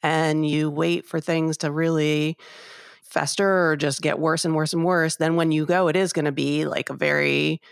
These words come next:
jarring experience. But if at the first signs of seeing that something's wrong, you start addressing it, then it becomes more of that maintenance approach, just like we take our cars in for regular checkups and we get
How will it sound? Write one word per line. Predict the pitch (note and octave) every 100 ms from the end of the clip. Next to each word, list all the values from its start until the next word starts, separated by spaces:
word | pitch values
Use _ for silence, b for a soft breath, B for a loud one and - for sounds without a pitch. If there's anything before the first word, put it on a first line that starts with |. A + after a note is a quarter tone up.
| b b b _ E3
jarring | - D#3+ E3 D#3 D#3 D3+
experience. | - - F#3 E3+ D#3 D3+ F3
But | - D#3+ D3 D3+ D#3
if | D#3+ D#3
at | D#3+ -
the |
first | C#3+ F3+ E3 -
signs | F3+ F3 F3 D#3+ D#3+ D3+
of | D3+ C#3+
seeing | - - E3 D#3
that | D3 -
something's | - D#3+ D#3 D#3 D3+
wrong, | E3 F#3 D#3+ D#3 D#3 D#3+ b b b b _
you | D3+
start | - E3 D3+
addressing | C#3+ G#3 F#3+ F3+ E3+
it, | D#3+ D#3+
then | E3
it | D#3+
becomes | E3+ - F3 E3+
more | D#3+ D#3 D3
of | C#3+
that | C#3+ -
maintenance | E3 F3 A#2+ D3 -
approach, | - D#3 E3+ -
just | D#3
like | F3 D#3+
we | D3+
take | D#3+ - D#3+
our | E3+
cars | - A#3 A#3+
in | D#3 C#3 C#3+
for | D3 D3 C#3
regular | C#3 C3+ C#3 C#3
checkups | - C3+ C#3 C#3 -
and | C#3+
we | E3
get | F3